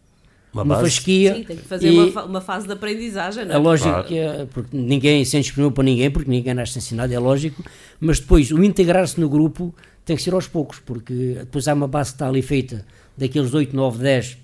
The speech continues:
Speaker 2: que frequentemente fazem os ensaios e depois, por muito valor que essa pessoa que venha a integrar o grupo tenha, mas há sempre ali um, um ponto ou outro que pode não estar ainda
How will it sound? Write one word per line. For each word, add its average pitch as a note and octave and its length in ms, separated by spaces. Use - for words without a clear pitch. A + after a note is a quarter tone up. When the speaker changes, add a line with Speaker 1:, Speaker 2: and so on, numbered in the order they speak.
Speaker 2:
que - 80
frequentemente C3 720
fazem C3 260
os C3 120
ensaios F#3 480
e C3 100
depois, D3 380
por C3+ 200
muito D#3 280
valor D3+ 180
que C#3 100
essa C#3 200
pessoa C3+ 280
que B2+ 80
venha B2+ 280
a - 20
integrar C3+ 320
o B2+ 60
grupo B2+ 200
tenha, E3 360
mas E3+ 200
há F3 100
sempre F3 320
ali F3 140
um, F3 720
um C#3+ 40
ponto E3 280
ou E3+ 100
outro E3+ 180
que - 80
pode D#3 180
não D#3 60
estar D#3 240
ainda D#3+ 400